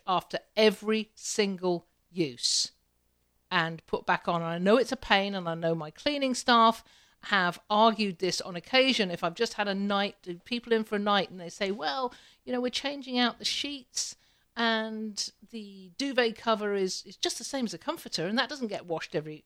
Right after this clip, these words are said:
every time." But that's, that's just me. That's, that's what I would like, and therefore that's what I will have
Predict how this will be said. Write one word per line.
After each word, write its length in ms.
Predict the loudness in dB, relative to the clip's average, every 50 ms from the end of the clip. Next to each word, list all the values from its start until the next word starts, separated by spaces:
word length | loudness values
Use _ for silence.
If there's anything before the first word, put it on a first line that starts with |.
| _ _
every 240 | -4 -4 -4 -4 -10
time." 420 | -10 -10 -10 -10 -10 -12 -14 -20 -20 _ _ _ _ _ _ _ _ _ 2
But 80 | 6
that's, 300 | 8 8 8 6 4 2
that's 220 | 4 6 6 6 6
just 180 | 2 2 4
me. 300 | 6 6 6 6 4 2
That's, 640 | 2 4 4 4 4 2 0 0 0 0 0 -4 -6 -4
that's 220 | -2 -2 -2 -2 -2
what 160 | -4 -4 0 4
I 200 | 6 8 8 8
would 140 | 6 4 4
like, 380 | 6 6 6 6 4 0 -14 _ _ _ _ _ _ _ -8
and 120 | -6 0
therefore 440 | 2 4 4 4 2 0 -2 0 2
that's 260 | 2 0 0 -2 -6
what 120 | -10 -10 -6
I 200 | -2 0 0 0
will 160 | 0 -2 -4 -6
have 520 | -2 2 4 4 4 2 0 -6 -14 -18